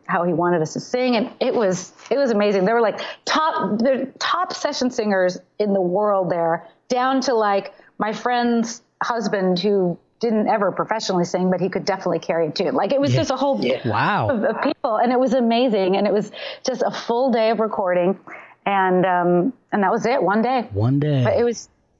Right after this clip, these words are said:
Speaker 1: super cool, yeah.
Speaker 2: Oh, nice. Now, uh, speaking of other le-, of legendary performers, you also performed with,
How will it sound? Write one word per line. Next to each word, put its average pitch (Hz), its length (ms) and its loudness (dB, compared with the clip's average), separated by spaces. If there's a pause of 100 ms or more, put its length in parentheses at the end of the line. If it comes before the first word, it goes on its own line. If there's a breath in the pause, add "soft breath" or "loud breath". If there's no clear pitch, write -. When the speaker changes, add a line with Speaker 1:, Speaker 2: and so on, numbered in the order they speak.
Speaker 1:
super 233 300 -4
cool, 175 440 0
yeah. 170 240 2
Speaker 2:
Oh, 120 180 -2
nice. - 300 -12
Now, 147 260 0 (580)
uh, 151 40 0 (180)
speaking 190 360 -2
of 151 100 0
other 156 220 0
le-, 151 220 0
of 147 140 0
legendary 131 420 2
performers, 143 340 -2
you 139 80 2
also 175 240 0
performed 156 420 -2
with, 135 200 -2